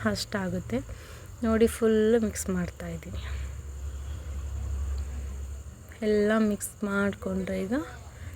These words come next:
ಸ್ಪೈಸಿ ಸ್ಪೈಸಿ ಗೋಬಿ, ಖಾರ ಖಾರ, ಎಮ್ಮಿ ಎಮ್ಮಿ ಗೋಬಿ ಮಂಚೂರಿ ರೆಡಿ ಆಗುತ್ತೆ ಮನೇಲಿ. ನೀವು ಒಂದ್ಸಲ ಈ ಟ್ರೈ ಮಾಡಿ ಗಾಯ್ಸ್ ಎಲ್ಲರೂ. ಆ,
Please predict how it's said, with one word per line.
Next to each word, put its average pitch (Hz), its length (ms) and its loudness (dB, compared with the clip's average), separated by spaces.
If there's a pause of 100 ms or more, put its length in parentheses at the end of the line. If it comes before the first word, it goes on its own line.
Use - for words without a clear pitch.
(120)
ಸ್ಪೈಸಿ 214 480 2
ಸ್ಪೈಸಿ 202 400 -4
ಗೋಬಿ, 202 760 4 (420)
ಖಾರ 202 220 2 (100)
ಖಾರ, 202 200 6 (180)
ಎಮ್ಮಿ 220 460 6
ಎಮ್ಮಿ 208 240 4
ಗೋಬಿ 202 540 4 (540)
ಮಂಚೂರಿ 202 640 4
ರೆಡಿ 196 300 8
ಆಗುತ್ತೆ 190 440 4
ಮನೇಲಿ. 180 440 6
ನೀವು 214 380 8
ಒಂದ್ಸಲ 208 340 2
ಈ 202 160 4
ಟ್ರೈ 190 220 0
ಮಾಡಿ 190 320 2
ಗಾಯ್ಸ್ 196 360 2
ಎಲ್ಲರೂ. 185 340 0 (880)
ಆ, 220 80 0